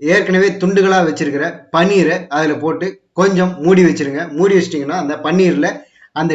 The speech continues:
டேஸ்ட் பூராமே அந்த பன்னீர்ல இறங்கிடும். கொஞ்ச நேரத்துல எல்லாமே நல்லா வெந்துரும். இப்போ என்ன பண்ணுங்க, ஒரு தோசைக்கல்லை வச்சு அதுல ரெண்டு கரண்டி மாவு அதுல ஊத்தி நல்ல அதை வந்து மொறு மொறுன்னு நல்ல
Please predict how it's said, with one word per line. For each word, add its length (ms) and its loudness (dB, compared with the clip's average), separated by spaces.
டேஸ்ட் 360 2
பூராமே 320 0
அந்த 180 -4
பன்னீர்ல 360 -2
இறங்கிடும். 460 -4
கொஞ்ச 220 0
நேரத்துல 400 0
எல்லாமே 400 -2
நல்லா 480 0
வெந்துரும். 520 0
இப்போ 300 4
என்ன 220 0
பண்ணுங்க, 300 -2
ஒரு 200 4
தோசைக்கல்லை 580 0
வச்சு 440 -4
அதுல 320 -2
ரெண்டு 360 0
கரண்டி 420 2
மாவு 420 0
அதுல 240 -2
ஊத்தி 300 -2
நல்ல 400 -2
அதை 180 -6
வந்து 260 0
மொறு 280 0
மொறுன்னு 300 2
நல்ல 260 0